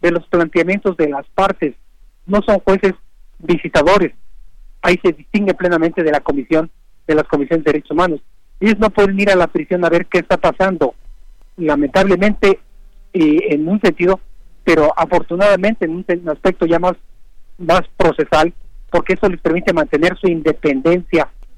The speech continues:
frente al propio Poder Ejecutivo, frente a los centros, frente a la administración y frente a los internos. Pero entonces debe haber, eh, impulso procesal, como se dice en el, en el lenguaje jurídico,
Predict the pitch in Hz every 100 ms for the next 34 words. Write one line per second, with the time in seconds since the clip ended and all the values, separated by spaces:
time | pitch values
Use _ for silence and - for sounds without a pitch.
0 | - - 170 139 151 139 - 175 - 185
1 | 165 151 - - - - 151 165 185 170
2 | - 180 180 160 143 147 139 131 180 180
3 | - 170 160 147 143 135 147 151 143 190
4 | 226 - - - - - 175 180 180 180
5 | 165 151 151 139 156 143 139 - - -
6 | - - - 165 - - 202 214 233 208
7 | 190 202 - - - _ - - - 175
8 | 165 185 185 165 - 247 208 180 - 151
9 | 143 165 156 - - - - - 151 147
10 | 147 160 - 151 139 131 - - - -
11 | 190 151 139 139 143 143 139 135 156 170
12 | - 214 190 185 196